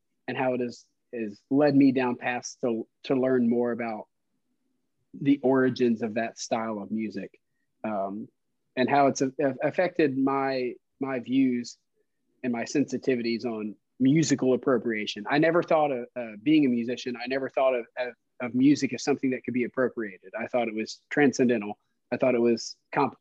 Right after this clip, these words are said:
complementary, um, that when you, you do another culture's music, you're, you're lending a voice to it. You're not stealing it.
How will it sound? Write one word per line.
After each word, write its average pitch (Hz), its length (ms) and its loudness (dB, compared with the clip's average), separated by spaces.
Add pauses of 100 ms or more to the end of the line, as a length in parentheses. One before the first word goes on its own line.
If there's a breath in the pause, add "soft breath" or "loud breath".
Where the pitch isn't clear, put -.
(140)
complementary, 123 720 2 (460)
um, 104 520 -8 (280)
that 123 200 -4
when 127 180 0
you, 117 280 2 (200)
you 120 220 0
do 117 720 0 (640)
another 131 280 2
culture's 127 420 -2
music, 127 440 0
you're, 113 260 -4
you're 123 260 -6
lending 113 440 -4
a 101 40 -10
voice 117 380 -6
to 107 180 -10
it. 92 120 -14
You're 117 120 -8
not 104 220 -10
stealing 107 440 -2
it. 95 140 -12